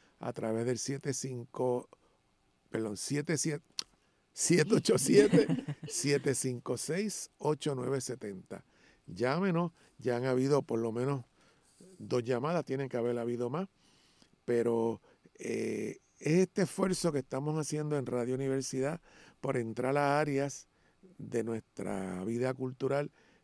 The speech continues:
que se tenían invisibles.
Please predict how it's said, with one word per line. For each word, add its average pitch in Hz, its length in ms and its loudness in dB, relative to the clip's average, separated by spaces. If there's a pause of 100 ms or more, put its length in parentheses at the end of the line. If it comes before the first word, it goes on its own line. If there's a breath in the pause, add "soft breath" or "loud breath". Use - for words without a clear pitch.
(120 soft breath)
que 117 120 -6
se - 180 -6
tenían 113 960 -6 (1900 loud breath)
invisibles. 135 880 0